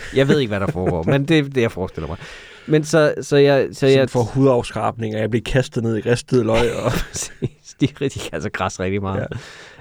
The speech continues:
Speaker 2: Ja.
Speaker 1: Øh, <laughs> men, øh, så, så jeg, ja, jeg, jeg er nødt til at finde ud af det her, så tænker jeg,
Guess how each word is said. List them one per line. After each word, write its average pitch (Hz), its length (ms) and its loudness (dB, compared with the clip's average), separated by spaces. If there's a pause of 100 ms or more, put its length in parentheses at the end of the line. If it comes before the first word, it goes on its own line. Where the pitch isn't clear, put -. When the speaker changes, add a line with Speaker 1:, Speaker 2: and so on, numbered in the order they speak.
(100)
Speaker 2:
Ja. 110 60 -2 (180)
Speaker 1:
Øh, 95 220 0 (520)
<laughs> 180 80 2
men, 139 300 0 (580)
øh, 110 240 2
så, 123 220 2
så - 140 0
jeg, 123 180 4 (500)
ja, 135 200 2 (140)
jeg, 117 240 4
jeg 113 100 2
er 110 400 -4
nødt 139 180 2
til 139 80 -2
at - 40 -16
finde 127 160 2
ud 135 60 6
af 110 80 2
det 117 100 4
her, 110 140 4
så 123 140 -2
tænker 117 220 4
jeg, 104 60 2